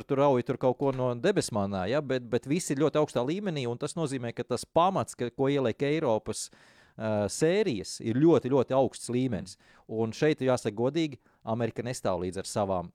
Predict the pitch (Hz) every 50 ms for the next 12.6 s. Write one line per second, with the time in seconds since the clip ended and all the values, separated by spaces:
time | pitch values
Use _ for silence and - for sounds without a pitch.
0 | _ - - 120 123 127 127 107 95 87 - _ _ _ _ - 95 92 92 98
1 | 117 120 110 104 87 82 - 104 104 110 98 87 82 82 - _ _ _ _ _
2 | _ _ _ - 127 127 - 143 139 127 107 120 131 139 113 123 131 131 127 110
3 | - - - 131 127 147 156 - 175 165 160 160 156 - - 156 143 135 131 123
4 | 110 - - 117 117 110 107 104 110 117 113 - 107 101 - - 139 143 151 139
5 | - - 117 104 101 113 113 - 117 101 - - 131 135 143 135 - - 135 123
6 | - 135 120 113 - 131 127 - - 113 - - 117 113 107 - - 127 127 127
7 | 123 113 - 110 - - 123 113 107 107 117 120 113 131 135 135 143 143 - -
8 | 135 123 - - - 127 135 139 - 127 - - 123 113 - - - 120 107 117
9 | 123 127 131 120 107 - - 110 101 - - - - - - - _ - 110 104
10 | 98 110 98 - - 131 135 143 139 - 131 127 - 120 - - - _ _ -
11 | 127 147 165 - - - - - 123 110 101 - 110 107 101 101 98 - - 113
12 | 95 - 120 123 123 127 110 104 127 123 113